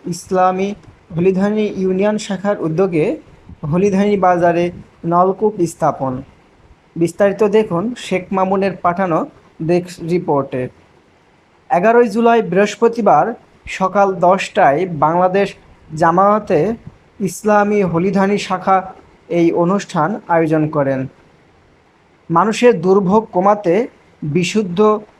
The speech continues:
পানির নিশ্চয়তা ও সাধারণ মানুষের জন্য ঝিনাইদহ সদর উপজেলা হলিধানি বাজারে জামায়াতে ইসলামী সংগঠনের পক্ষ থেকে গভীর নলকূপ স্থাপন করা হয়।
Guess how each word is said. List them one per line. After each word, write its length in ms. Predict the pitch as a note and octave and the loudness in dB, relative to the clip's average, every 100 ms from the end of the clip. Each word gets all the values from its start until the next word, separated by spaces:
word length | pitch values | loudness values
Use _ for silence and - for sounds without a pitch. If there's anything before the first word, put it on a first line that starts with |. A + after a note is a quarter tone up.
| _ - | _ -2
পানির 500 | F#3 G3 G3+ G3+ G3+ _ _ _ - | 0 2 2 0 -4 _ _ _ -4
নিশ্চয়তা 800 | F3 E3+ G#3+ A3 G#3+ - G#3 A#3 - | -4 0 2 2 2 0 0 -4 -6
ও 120 | E3 | -4
সাধারণ 500 | E3 - E3+ F#3 G3 | -2 -2 0 2 0
মানুষের 440 | F#3+ F#3 F#3 G#3+ G3+ | 2 0 0 -2 0
জন্য 420 | G#3+ G3 D3+ C4 - _ _ - | -2 0 -2 -4 -8 _ _ -10
ঝিনাইদহ 500 | D#3 E3+ G#3 A3 A3 | -4 0 2 2 2
সদর 400 | A3 - F#3 A3 | 0 -2 0 2
উপজেলা 720 | A3 G#3+ A3 A3 G#3+ D3+ A3 - - _ _ - D3+ | 2 2 2 2 4 4 2 -4 -18 _ _ -12 -4
হলিধানি 460 | F3+ G#3 G3 G#3 G3 | -2 0 0 0 2
বাজারে 600 | F3 F3 G#3 F3 E3+ - _ _ - D#3+ | 2 2 2 0 -2 -6 _ _ -14 -2
জামায়াতে 680 | F3 F3+ G3+ G3+ G3+ G#3 | 0 2 4 2 2 0
ইসলামী 640 | F#3+ F3+ - G3 F#3+ G3 G3+ _ - | 0 -4 -2 0 0 -2 -6 _ -14
সংগঠনের 680 | - F3+ F#3 G3+ G#3 G3+ G3 | -4 -2 0 0 0 -2 0
পক্ষ 280 | E3+ E3 G#3 | 0 0 -2
থেকে 440 | G#3 G#3 E3 G#3+ C4+ - - - D#3+ | 0 0 0 -2 -4 -16 -20 -10 -2
গভীর 380 | F3 E3 G#3+ | 0 2 2
নলকূপ 560 | G#3 G3 G3 F#3+ E3+ G#3 - - F#3 | 2 2 2 0 -2 -2 -10 -12 -10
স্থাপন 460 | - G3+ G3 G3+ | -4 -4 -2 -4
করা 220 | F3+ E3 D3 | 0 0 2
হয়। 260 | C3+ B2+ | 0 -4